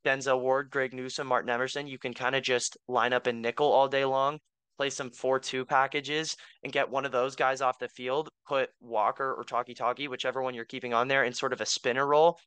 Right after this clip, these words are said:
And I think you feel good about that because that sort of mitigates your weakness a little bit. Um, I think, and then the safety duo of Grant Delpit, Juan Thornhill isn't anything special, um, but it will definitely get you by.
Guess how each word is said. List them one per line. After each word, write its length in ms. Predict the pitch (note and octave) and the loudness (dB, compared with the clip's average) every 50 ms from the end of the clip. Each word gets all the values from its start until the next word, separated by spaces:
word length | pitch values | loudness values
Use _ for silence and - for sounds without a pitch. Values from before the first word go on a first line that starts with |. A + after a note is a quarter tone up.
| _ _ _ _ _ _ _ _ _ - - | _ _ _ _ _ _ _ _ _ -4 -2
And 160 | F3+ F3+ F3+ | 0 2 2
I 80 | F3+ F3+ | 0 -2
think 200 | - G3 F3 - | -2 -8 -8 -8
you 120 | F3+ D#3+ | -8 -6
feel 180 | - F3 D#3 C#3 | -2 -2 -2 0
good 160 | C3 C#3 B2+ | 0 -2 -2
about 240 | A#2+ A#2+ F#2+ F#2 _ - | 0 -2 -2 -4 _ -4
that 140 | - - - _ - | -6 -6 -6 _ -8
because 380 | - D#3 - D3+ C3+ C3 B2 A#2 | -8 -4 0 2 2 2 2 2
that 320 | D3+ C3+ C3+ C#3 - - | 4 4 4 2 0 -4
sort 260 | - - D3+ C#3 C3+ | -4 -2 -2 -2 0
of 180 | C3 C3 B2 A#2+ - _ - | -2 -2 -4 -6 -14 _ -20
mitigates 580 | C3+ C3 C3 C3 B2+ B2+ B2 B2+ B2+ - - | -14 -6 -4 -4 -4 -2 0 0 0 0 -2
your 120 | B2 A#2+ A#2 | -2 -2 -2
weakness 420 | A#2+ B2+ A#2 - A#2 A#2 - - | -2 -4 -4 -2 -6 -6 -4 -4
a 60 | A#2+ | -2
little 160 | A#2 A#2 A2+ | 0 -2 -2
bit. 260 | A2 A#2 A2+ A2+ A2 - _ _ _ _ _ _ _ _ _ - | 0 2 2 2 2 -2 _ _ _ _ _ _ _ _ _ 2
Um, 460 | C#3+ C#3+ C3+ C3 C3 B2+ B2 B2 B2+ A#2+ _ _ _ _ _ _ - | 4 6 6 6 6 4 2 -2 -8 -12 _ _ _ _ _ _ -2
I 80 | D#3 | -2
think, 240 | D#3+ - F3 D#3+ - - | 0 0 0 0 2 0
and 140 | E3 E3 | 0 0
then 120 | D#3+ D#3 D3+ | 0 -2 -2
the 80 | D3 | -2
safety 360 | C#3+ - D3+ C3 B2+ - C#3 B2+ | -4 -4 -4 -6 -6 -6 -8 -4
duo 240 | C3+ C3+ C3 C3+ | 0 0 2 2
of 80 | C3+ B2+ | 0 0
Grant 260 | - B2 A#2+ A#2 G2 | -2 -4 -4 -4 -2
Delpit, 380 | - B2 B2 A#2+ - C#3 - - | -2 -2 -2 0 0 -2 -4 -2
Juan 240 | A2+ A#2+ A#2 A#2 A2+ | -2 -4 -4 -4 -6
Thornhill 600 | - A#2+ A2+ A2+ A#2 A#2 B2 A#2 A2+ A#2 A#2 - | -8 -6 -6 -6 -6 -4 0 2 2 2 0 0
isn't 300 | - C3 A#2 B2 A#2+ A2 _ - | -6 -8 -6 -6 -8 -10 _ -6
anything 400 | - A2+ A#2+ A#2 A2+ - A#2 A#2 | -4 -4 -4 -4 -6 -6 -6 -4
special, 580 | A2+ - - - A2 A#2+ - - C3+ C#3+ D3 - - - - _ _ _ _ _ - | -4 -4 0 0 0 0 2 2 2 2 2 0 -6 -20 -20 _ _ _ _ _ 0
um, 300 | B2+ B2 B2 A#2+ A#2+ A#2 - | 2 4 4 4 2 2 2
but 100 | B2+ B2 | 2 2
it 120 | A#2+ - _ _ _ | 2 0 _ _ _
will 160 | C#3 C3+ C3 | -2 -2 0
definitely 420 | B2 A#2+ A2+ G#2+ - B2+ A#2 A2 A2 | 2 2 0 -2 -2 -6 -6 -6 -4
get 220 | G2 G#2+ - - | -6 -6 -8 -8
you 80 | A2 A#2+ | -8 -4
by. 220 | - D2+ G#1+ A1+ | -2 -2 -2 -2